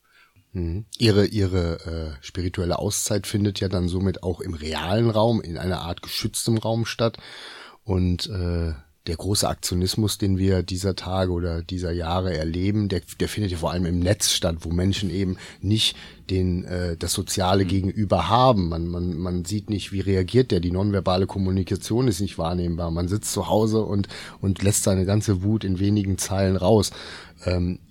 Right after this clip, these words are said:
Speaker 1: wie wichtig erachten Sie da auch diese, diese reale Begegnung zwischen Menschen?
Speaker 2: Äh, also die analoge Begegnung ist ganz wichtig. Ähm, und, äh,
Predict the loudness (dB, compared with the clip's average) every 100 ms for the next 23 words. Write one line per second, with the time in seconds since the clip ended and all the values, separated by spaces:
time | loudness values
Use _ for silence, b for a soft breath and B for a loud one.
0 | -20 -6 0 2 2 2 0 0 -2 -2
1 | -2 -2 0 2 2 2 4 4 2 0
2 | -2 2 2 2 -2 0 0 2 4 4
3 | 2 -2 -4 -4 -6 -6 -8 -8 -6 -6
4 | -8 -10 -12 -18 -20 -20 B B B B
5 | B -12 -12 -14 -8 -4 -2 2 4 6
6 | 6 4 4 2 0 2 0 0 -2 -2
7 | -2 -2 -2 -4 -6 B B B -12 -8
8 | -6 -6 -10 -20 -20 -20 -20 -20 -20 _
9 | -6 -6 -6 B -10 -8